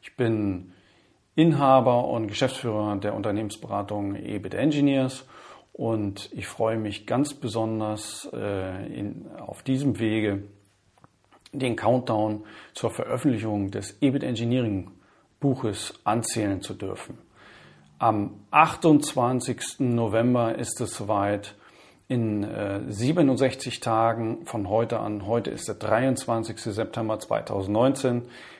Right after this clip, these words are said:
in siebenundsechzig Tagen, äh, wird das Buch veröffentlicht und, äh, gleichzeitig findet ein Workshop statt,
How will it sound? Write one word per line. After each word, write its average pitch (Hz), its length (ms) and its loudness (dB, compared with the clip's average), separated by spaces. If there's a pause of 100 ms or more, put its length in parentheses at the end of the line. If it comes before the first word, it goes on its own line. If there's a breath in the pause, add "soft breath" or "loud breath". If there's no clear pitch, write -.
in 113 200 -2
siebenundsechzig 127 840 2
Tagen, 107 520 -2 (400 loud breath)
äh, 107 300 -4
wird 113 140 -6
das 104 120 -4
Buch 180 300 0
veröffentlicht 139 840 2 (320 loud breath)
und, 120 520 2
äh, 110 460 0
gleichzeitig 123 960 2
findet 120 340 2
ein 110 280 -4
Workshop 143 480 2
statt, - 540 0